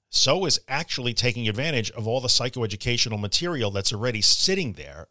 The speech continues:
answering the questions you have and laying things out for you. I know you don't want to go listen to old podcast episodes or read books. You want tips on how to deal with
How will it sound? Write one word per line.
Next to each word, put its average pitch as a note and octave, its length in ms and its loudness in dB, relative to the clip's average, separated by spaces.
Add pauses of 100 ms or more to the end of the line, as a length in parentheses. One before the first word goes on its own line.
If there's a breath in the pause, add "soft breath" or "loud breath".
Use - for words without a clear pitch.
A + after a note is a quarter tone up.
answering C3 440 -4
the A2 60 -2
questions B2 500 -4
you G2+ 80 -4
have F2 360 -6
and A2 140 -6
laying A#2+ 300 -2
things A2 280 -6
out C#3+ 200 -6
for - 100 -10
you. D#2 220 -14 (680)
I C#3 160 -4
know D#3+ 300 2
you E3+ 180 -4
don't C#3+ 300 -2
want C3+ 140 -2
to A#2 60 -6
go A#2+ 140 0
listen A#2+ 300 0
to A2+ 100 -6
old A2 240 -4
podcast A2 540 0
episodes F#2+ 400 -2
or F2+ 80 -4
read F2+ 260 -6
books. - 440 -2 (420)
You B2 180 -2
want D#3+ 260 2
tips - 340 2
on G#2+ 320 0
how B2 260 0
to A2+ 240 -4
deal D3+ 340 0
with F#2 380 -4